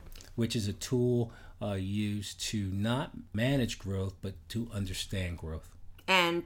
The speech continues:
Speaker 2: primary service is?
Speaker 1: Water. Sorry.
Speaker 2: That's okay. Well, just 'cause
Speaker 1: You're
Speaker 2: not
Speaker 1: teasing
Speaker 2: everybody
Speaker 1: it out
Speaker 2: knows.
Speaker 1: of me. I understand.
Speaker 2: <laughs>
Speaker 1: So the,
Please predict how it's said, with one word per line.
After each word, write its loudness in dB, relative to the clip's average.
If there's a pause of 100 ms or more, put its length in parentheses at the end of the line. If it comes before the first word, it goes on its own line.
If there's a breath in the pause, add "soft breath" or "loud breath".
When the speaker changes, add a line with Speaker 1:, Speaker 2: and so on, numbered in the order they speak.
Speaker 2:
primary 2
service 0
is? 0 (300)
Speaker 1:
Water. 2 (520)
Sorry. 2 (380)
Speaker 2:
That's 2
okay. 2
Well, 10
just 0
'cause -4
Speaker 1:
You're 4
Speaker 2:
not 4
Speaker 1:
teasing 6
Speaker 2:
everybody 4
Speaker 1:
it 6
out 4
Speaker 2:
knows. -2
Speaker 1:
of -4
me. -4 (100)
I 0
understand. 0 (200)
Speaker 2:
<laughs> 4 (220 loud breath)
Speaker 1:
So 10
the, 6